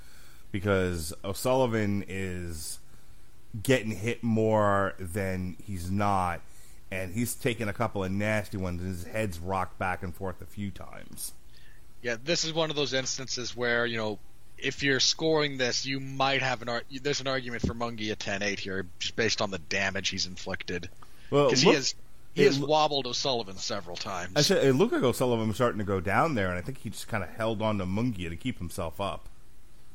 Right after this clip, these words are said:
Speaker 2: Yeah, which, yeah, he tried the old, uh, single leg <laughs> takedown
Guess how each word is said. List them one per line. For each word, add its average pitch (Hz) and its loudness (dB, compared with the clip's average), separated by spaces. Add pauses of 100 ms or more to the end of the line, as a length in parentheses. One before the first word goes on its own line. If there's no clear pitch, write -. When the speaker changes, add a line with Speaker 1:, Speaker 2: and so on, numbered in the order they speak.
(240)
Speaker 2:
Yeah, 92 -8
which, 107 -2 (140)
yeah, 139 2
he 143 2
tried 165 0
the 151 0
old, 143 -2
uh, 135 -2
single 135 -4
leg 123 0
<laughs> - -
takedown 143 -2